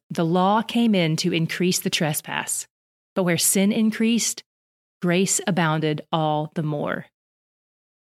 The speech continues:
For every one of my sins, grace abounds. For every one of my imperfections, grace abounds. Romans five twenty-one, the very next verse, continues saying, "So that,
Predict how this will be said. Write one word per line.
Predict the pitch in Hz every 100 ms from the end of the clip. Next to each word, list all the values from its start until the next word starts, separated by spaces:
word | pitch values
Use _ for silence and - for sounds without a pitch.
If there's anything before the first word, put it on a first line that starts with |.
| _
For | - 170
every | 180 214
one | 226
of | 240
my | 233
sins, | - 202 156 143 -
grace | 147 175 175 185
abounds. | 202 160 151 139 151 -
For | 202
every | 196 208 247
one | 247
of | 247
my | 226 226
imperfections, | 220 220 196 - 208 - 180 170
grace | 147 170 185 214 - -
abounds. | 202 147 175 180 165 139 147 - - _ _ _ _ _ _ _ -
Romans | 202 226 226
five | 214 208
twenty-one, | 202 220 190 165 170 196
the | 170
very | 185 196
next | 190 -
verse, | 185 196 -
continues | 202 175 220 190 156
saying, | - 185 170 160 151 - _ _ _
"So | - 254 277
that, | 208 139 151